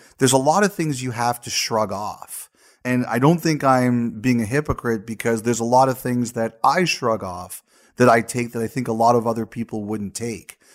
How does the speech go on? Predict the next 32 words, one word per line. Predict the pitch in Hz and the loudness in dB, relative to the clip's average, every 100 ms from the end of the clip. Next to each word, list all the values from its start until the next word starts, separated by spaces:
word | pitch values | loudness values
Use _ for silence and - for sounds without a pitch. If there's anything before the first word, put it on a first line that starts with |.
| _ _ | _ _
But | 165 170 180 | 0 0 0
I | 185 196 | 0 2
think | 269 | 2
the, | 392 359 135 | 4 4 4
the | 127 | 0
key | - 143 143 | -2 -4 -2
thing | 139 131 | -2 -2
to | 120 107 | -2 -4
me, | 113 131 | -2 -2
Jeff, | 147 143 143 | -2 -2 -2
is | 147 170 196 - _ _ _ - | -4 -4 -6 -12 _ _ _ 0
I | 151 | 4
would | 165 165 | 4 4
like | 190 202 | 2 0
to | 180 | -4
know | 170 | -2
maybe | 139 170 220 | 2 2 2
what | 208 202 | 0 0
the | |
N | 160 | -4
H | 151 | -2
L | 147 | 0
needs | 135 131 | 0 -2
to | 120 | -6
do | 117 139 | -4 -2
is | 123 | 0
say, | - 127 117 107 | 0 0 0 -2
"This | 113 120 202 | -2 2 4
is | 240 185 | 2 -2
what | 151 147 - | 2 2 2
we | 123 120 | -4 -4
found | 110 135 127 110 104 101 98 | -4 -4 -2 -4 -6 -12 -14